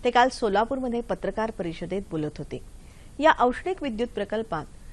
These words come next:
सहाशे साठ मेगावॅटचे दोन मोठे प्रकल्प आहेत. त्यापैकी पहिल्या सहाशे साठ मेगावॅट वीज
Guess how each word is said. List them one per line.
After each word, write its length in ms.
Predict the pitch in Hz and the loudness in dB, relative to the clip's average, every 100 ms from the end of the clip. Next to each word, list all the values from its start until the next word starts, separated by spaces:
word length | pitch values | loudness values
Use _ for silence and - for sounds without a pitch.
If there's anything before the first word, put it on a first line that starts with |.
| - - - | -16 -8 -2
सहाशे 480 | 226 254 - 339 | 0 0 0 -2
साठ 360 | 330 294 277 277 | -2 -2 -2 -2
मेगावॅटचे 560 | 240 226 220 214 214 233 | -2 0 0 -2 -2 -2
दोन 240 | 202 220 | 0 0
मोठे 300 | 196 170 202 | -2 -4 -6
प्रकल्प 460 | 202 175 165 156 160 | -4 -4 -4 -6 -6
आहेत. 200 | 156 156 - - - - | -8 -10 -16 -18 -16 0
त्यापैकी 300 | 233 240 240 | 2 4 2
पहिल्या 380 | 247 240 220 233 | 0 0 2 2
सहाशे 400 | 233 220 208 226 | 0 -2 0 -2
साठ 220 | 226 220 | -2 -4
मेगावॅट 380 | 208 202 196 202 196 | -4 -2 -2 -2 -4
वीज 180 | 202 | -6